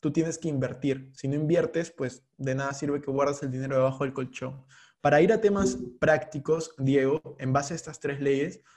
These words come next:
yo lo que sugiero es, si tú ganas, imagínate, sueldo mínimo, que puede ser trescientos dólares, sí o sí tienes que ser muy cuidadoso con tus finanzas personales.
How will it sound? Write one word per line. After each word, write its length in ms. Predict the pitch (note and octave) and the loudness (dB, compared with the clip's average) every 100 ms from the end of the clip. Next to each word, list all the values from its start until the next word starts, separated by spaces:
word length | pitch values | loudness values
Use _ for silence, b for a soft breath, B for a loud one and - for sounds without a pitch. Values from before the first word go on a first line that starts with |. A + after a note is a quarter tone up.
| b - | b 0
yo 80 | D#3 | 2
lo 80 | F#3 | 2
que 80 | |
sugiero 340 | D#3+ C3 C#3+ C3 | 0 0 0 0
es, 160 | C3 - | -4 -6
si 140 | C#3 | 0
tú 120 | F#3 | 2
ganas, 360 | G#3 G#3 G3+ - | 2 0 -6 -10
imagínate, 440 | C3+ C3+ C3+ - - | -8 -6 -6 -8 -14
sueldo 460 | - D3+ D#3 D3+ | -2 0 2 0
mínimo, 640 | D3+ D#3+ D3 C#3+ C#3+ - _ _ _ - | 0 -2 -4 -4 -6 -10 _ _ _ -12
que 100 | C3+ | -4
puede 160 | C#3+ | -4
ser 320 | D3 C3+ C3+ - _ | -2 -4 -8 -18 _
trescientos 560 | - C#3 C3+ D#3 D#3 C#3 | -6 -4 -4 -4 -2 -2
dólares, 680 | D3+ D3 C3+ C#3+ G3+ - b b b _ _ _ - | 0 0 2 0 -2 -8 b b b _ _ _ -14
sí 240 | - A3 | 0 2
o 60 | G3 | 2
sí 420 | - G#3 - _ _ | 0 -4 -6 _ _
tienes 340 | D#3 D#3 E3 - | 0 0 -2 -4
que 380 | D3 C3+ C3+ | -2 -2 -4
ser 380 | C3 D3+ D3 - | -6 -4 -4 -6
muy 360 | D3+ D3 E3+ E3 | -8 -4 -4 -4
cuidadoso 400 | E3+ D3 C3+ C3+ | -2 0 -2 -4
con 120 | C#3+ | -6
tus 120 | C3+ | -6
finanzas 340 | C3+ B2+ B2+ C#3+ | -8 -8 -10 -12
personales. 600 | B2+ C3 B2+ C3+ C3 | -14 -12 -14 -14 -20